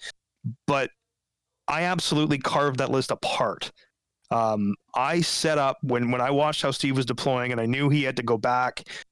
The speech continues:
and I put two squads of Venoms on one, one objective at the top, two squads on the other bo-, on the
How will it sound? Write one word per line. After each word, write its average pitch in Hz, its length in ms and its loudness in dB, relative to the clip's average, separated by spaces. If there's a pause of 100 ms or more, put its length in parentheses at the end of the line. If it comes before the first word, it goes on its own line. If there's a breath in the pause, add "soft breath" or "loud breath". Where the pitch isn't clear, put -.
(320)
and 139 140 -2
I 180 80 0
put 156 300 2 (300)
two 196 200 2
squads 165 320 2
of 139 80 0
Venoms 139 320 0
on 123 160 0
one, 147 300 2
one 147 140 2
objective 143 380 0
at - 40 -4
the 135 60 -2
top, 131 380 0
two 175 180 0
squads 143 340 0
on 123 60 0
the 123 120 0
other 143 120 0
bo-, 143 120 2
on 135 200 2
the 131 140 2